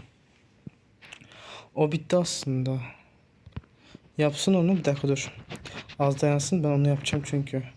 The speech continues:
Onu yapıp oraya çekeceğim. Korkutacağım birazcık katili. Oo, güzel, çok güzel. Gördüm onu.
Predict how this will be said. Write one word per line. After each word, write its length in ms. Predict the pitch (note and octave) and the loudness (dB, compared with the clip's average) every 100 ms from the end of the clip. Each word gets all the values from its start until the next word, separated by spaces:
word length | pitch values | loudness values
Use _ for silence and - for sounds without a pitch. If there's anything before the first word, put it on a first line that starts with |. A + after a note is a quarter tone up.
| - - - - | -12 -10 -10 -4
Onu 120 | C#3+ D3 | 0 2
yapıp 500 | C#3+ F3 - - D3 | 0 -6 -8 -2 2
oraya 260 | D3+ D3 | 2 2
çekeceğim. 400 | C#3+ C#3 - F3+ - | 0 -4 -2 -2 0
Korkutacağım 580 | C#3+ C3+ - C#3 D3 | 0 0 -4 0 2
birazcık 320 | C#3 C3 C3 - | 2 0 -2 -6
katili. 460 | C#3 C3+ D3 F#3+ G3+ _ _ _ _ - | -4 -4 -2 -4 -4 _ _ _ _ -4
Oo, 240 | C3+ B2+ | 0 0
güzel, 340 | B2 A#2+ C3+ C#3 | 0 0 0 0
çok 220 | C3+ C3 | -4 -6
güzel. 280 | - C#3 E3 - - - _ _ _ _ _ _ _ _ _ _ _ _ _ _ _ - _ _ _ - - - - - - _ - - _ _ - - - | -6 -4 -4 -10 -20 -20 _ _ _ _ _ _ _ _ _ _ _ _ _ _ _ -20 _ _ _ -20 -14 -12 -10 -12 -14 _ -6 -6 _ _ -20 -20 -10
Gördüm 340 | - C3+ C#3 C#3+ | 2 2 4 4
onu. 160 | C3+ | 2